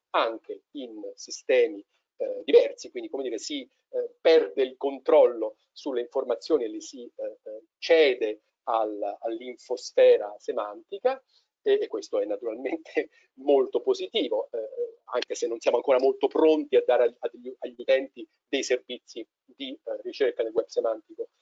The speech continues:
efficaci. Eh, mi sembra molto interessante, e questo, eh, eh,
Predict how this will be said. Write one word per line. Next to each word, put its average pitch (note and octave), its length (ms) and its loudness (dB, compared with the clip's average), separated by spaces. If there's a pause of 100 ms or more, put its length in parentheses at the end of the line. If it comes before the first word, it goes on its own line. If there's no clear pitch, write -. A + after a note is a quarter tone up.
(140)
efficaci. - 600 -4
Eh, - 1160 -2
mi C4+ 140 2
sembra E3 360 6
molto A#3+ 260 2
interessante, C3 880 0
e - 120 -4
questo, - 480 -2 (180)
eh, A#2+ 80 -10
eh, A2+ 680 -10